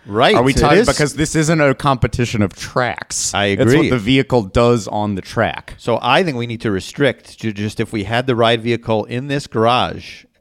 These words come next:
Speaker 1: and we were sitting in it and looking at it. <laughs>
Speaker 2: Yeah. So you're, are you saying,
Speaker 1: <laughs>
Speaker 2: <sighs> this is tough. Are you saying that what it does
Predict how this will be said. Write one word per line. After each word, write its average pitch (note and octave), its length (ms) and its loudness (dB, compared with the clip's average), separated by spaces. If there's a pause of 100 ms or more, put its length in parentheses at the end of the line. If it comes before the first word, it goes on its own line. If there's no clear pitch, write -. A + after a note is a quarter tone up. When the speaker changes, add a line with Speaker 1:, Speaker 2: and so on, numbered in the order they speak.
(100)
Speaker 1:
and B2 120 -6
we A2 80 -6
were G2 100 -4
sitting D#3 480 -2
in E3+ 140 -6
it G3 260 -8
and A2+ 180 -10
looking A#2 320 -6
at E2 140 -8
it. - 220 -18
<laughs> - 100 -6 (840)
Speaker 2:
Yeah. B2 440 0 (140)
So E3+ 240 0
you're, E3+ 300 -2
are C#3 120 0
you G3+ 180 -2
saying, D#3+ 720 -2 (400)
Speaker 1:
<laughs> - 280 -10
Speaker 2:
<sighs> - 440 -16
this C4 160 -6
is E4+ 160 -6
tough. C3 380 -4
Are D#3+ 100 -2
you A3+ 140 -4
saying B3 380 0
that E3 320 0
what D3 300 2
it B2 220 0
does C#3 500 4